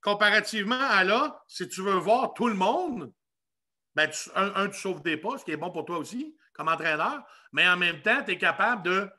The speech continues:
très bien visualiser tout le monde. Pourquoi c'est capable de bien visualiser tout le monde ? Ce qui est important, c'est quand je dis qu'on a des reps sans coach,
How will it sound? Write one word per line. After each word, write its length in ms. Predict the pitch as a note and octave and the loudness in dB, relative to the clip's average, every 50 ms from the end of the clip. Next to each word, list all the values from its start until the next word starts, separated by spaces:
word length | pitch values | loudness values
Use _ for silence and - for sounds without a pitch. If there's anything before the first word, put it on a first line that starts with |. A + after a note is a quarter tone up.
| _ _ _ | _ _ _
très 240 | - - G3 A3 A3 | -6 0 2 2 2
bien 220 | F3+ G3+ B3 C4 A3 | 2 0 -2 -2 -4
visualiser 680 | F#3+ F#3+ F#3+ G#3+ F#3 D3+ F#3+ G3+ F#3+ E3 D3+ G#3+ G3+ | -6 -6 -8 -8 -6 -2 -2 -2 -2 0 -2 -4 -4
tout 100 | - F3 | -4 -4
le 80 | D#3 D#3 | -4 -4
monde. 260 | D#3 D3+ D3 C3 A#2+ _ _ _ _ _ _ _ _ | -4 -4 -6 -6 -10 _ _ _ _ _ _ _ _
Pourquoi 380 | - G#3 G3+ - - F#4 E4 - | -4 -4 -4 -2 -2 -2 0 0
c'est 140 | - G#3 | -2 -2
capable 340 | F3+ F#3 D#3+ G#3 A3 G#3 F#3 | -2 0 2 2 2 2 2
de 60 | F3+ | -2
bien 220 | D3+ D#3 F#3+ A3+ A3 | -4 -2 -4 -6 -4
visualiser 520 | F3+ F#3+ D#3+ D3+ G3 F3+ E3 D#3 F#3+ - | -4 -6 -6 -4 -2 -2 -2 -2 -4 -6
tout 100 | - F3+ | -6 -6
le 60 | D#3+ | -4
monde ? 320 | E3 F3 F#3 G#3 A3+ A3+ G#3+ - _ _ _ _ _ _ _ _ | -2 0 0 0 0 -2 -6 -10 _ _ _ _ _ _ _ _
Ce 80 | _ - | _ -8
qui 80 | - F3 | -6 -4
est 100 | - A3+ | -2 0
important, 480 | A3 A3 A3 A3+ G#3+ G#3+ - E4 F4+ | 0 0 0 -2 -4 -2 -2 -2 -4
c'est 500 | - - - A3 A3+ A#3+ B3 - - _ _ _ _ _ _ _ _ _ _ _ _ _ _ _ _ _ _ _ _ _ _ _ - | -4 -4 -4 -4 -4 -6 -8 -12 -18 _ _ _ _ _ _ _ _ _ _ _ _ _ _ _ _ _ _ _ _ _ _ _ -6
quand 140 | - A#3 C4+ | -2 0 0
je 60 | C4 | 0
dis 120 | G3+ C4 D4+ | 0 0 -2
qu'on 160 | D#4+ C#4 A#3+ | 0 2 2
a 80 | B3 A3 | 2 0
des 240 | E3 F3 G3+ F#3+ | 0 -2 -2 -2
reps 300 | D#3+ E3 G3 A#3+ C4 - - - | 0 0 0 -2 -2 -4 -10 -16
sans 360 | - - - A3+ A3+ A3 G3+ - | -14 -8 -4 0 0 0 0 -2
coach, 560 | - F3+ F3 F3 D3+ A2 - - - - | -4 -6 -6 -6 -8 -12 -16 -20 -20 -20